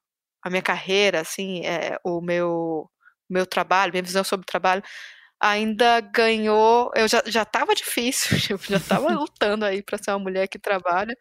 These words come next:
Speaker 1: e ainda veio tudo isso, essa, essa coisa de precisar entregar e trabalhar muito e, e tá em,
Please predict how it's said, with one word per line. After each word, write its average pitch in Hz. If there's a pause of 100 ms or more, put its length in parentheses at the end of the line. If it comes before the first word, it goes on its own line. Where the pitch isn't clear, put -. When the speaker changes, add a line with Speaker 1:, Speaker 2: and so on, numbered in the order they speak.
Speaker 1:
e 214
ainda 220
veio 220
tudo 233
isso, 190
essa, 185 (640)
essa 180
coisa 175 (180)
de 175 (280)
precisar 180 (480)
entregar 185
e 175
trabalhar 180
muito 180
e, 160 (480)
e 202
tá 180
em, 180